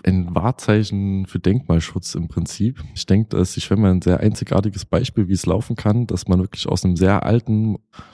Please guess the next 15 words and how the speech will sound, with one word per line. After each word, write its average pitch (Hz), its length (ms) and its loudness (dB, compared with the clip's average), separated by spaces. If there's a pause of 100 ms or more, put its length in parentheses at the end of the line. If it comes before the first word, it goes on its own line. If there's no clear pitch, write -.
(120)
schon, 101 440 0
muss 110 220 -2
man 98 220 2
wirklich 110 280 0
sagen, 98 340 2
maroden 101 400 2
Gebäude 101 500 0
wieder 92 300 2
etwas, - 540 -6 (140)
äh, 87 380 0
Schönes 117 520 2
und 92 200 0
Neues 95 320 4
herrichten 92 400 -2
kann. 82 320 -4